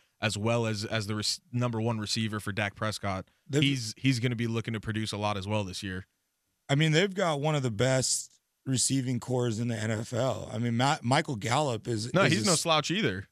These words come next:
Speaker 2: he's a stud, and he's, he's a, a big, lanky, like, long strided downfield guy. So, you know, Amari Cooper is, is a solid all-around football, like,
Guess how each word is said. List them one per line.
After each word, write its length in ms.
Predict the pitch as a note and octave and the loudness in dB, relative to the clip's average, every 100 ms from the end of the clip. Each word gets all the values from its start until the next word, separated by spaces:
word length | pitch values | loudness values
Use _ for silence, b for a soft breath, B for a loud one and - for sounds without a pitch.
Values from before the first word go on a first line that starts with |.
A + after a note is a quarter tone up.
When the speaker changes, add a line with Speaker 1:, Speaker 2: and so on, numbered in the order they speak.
| - | 0
Speaker 2:
he's 200 | D#3+ D#3 | 2 4
a 40 | |
stud, 440 | A#2+ - C#3+ D3+ A#2 | 2 2 2 2 0
and 100 | A#2 | -4
he's, 320 | D3 A2 - | -4 -4 -6
he's 260 | - D#3+ C3+ | -8 -4 -2
a, 80 | B2 - _ _ _ - | -4 -6 _ _ _ -12
a 80 | |
big, 640 | B2+ G2 - D3 D3 C3 - _ _ _ - | -10 -6 -4 0 0 -2 -10 _ _ _ -4
lanky, 800 | A#2+ C3+ C3+ - C3 B2 A2+ - _ _ _ B2 | 0 0 0 -2 -2 -2 -4 -8 _ _ _ -4
like, 260 | A#2+ A#2+ | -2 -2
long 320 | A#2 B2+ C#3 | 0 0 2
strided 480 | A#2+ - B2 B2+ B2+ | 0 0 0 0 0
downfield 560 | A2+ A#2 A#2 A2+ B2+ G#2 | -2 0 -2 -2 -2 -2
guy. 280 | A#2+ A2 A2+ | -2 -4 -4
So, 360 | - A2+ A2 b b b b b _ _ | -2 -2 -2 b b b b b _ _
you 80 | B2+ | 0
know, 120 | B2 | 0
Amari 500 | A#2+ C3+ B2 C#3+ D3+ | 0 0 2 4 2
Cooper 580 | C3+ D#3 D3 D3+ D3 C3+ A#2+ _ | 2 -2 0 0 0 0 -4 _
is, 240 | C3 A2 A2+ | -2 -2 -4
is 140 | C3+ A#2+ | -4 -2
a 80 | |
solid 480 | A2+ - C3 C3 C3+ | -2 0 0 2 0
all-around 640 | - B2 C3+ C3 C3 B2 A#2 | 0 0 2 2 2 0 -2
football, 440 | C3+ B2 B2+ A#2 - _ _ - | -6 -4 -4 -4 -12 _ _ -4
like, 260 | A#2+ A#2 | -2 -2